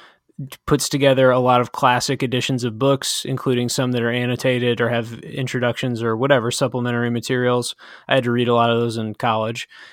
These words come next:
And they put together a collection of eighty, what I believe they call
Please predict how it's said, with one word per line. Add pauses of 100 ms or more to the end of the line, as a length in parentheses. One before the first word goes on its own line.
(140)
And
they
put
together
a
collection
of
eighty,
what
I
believe
they
call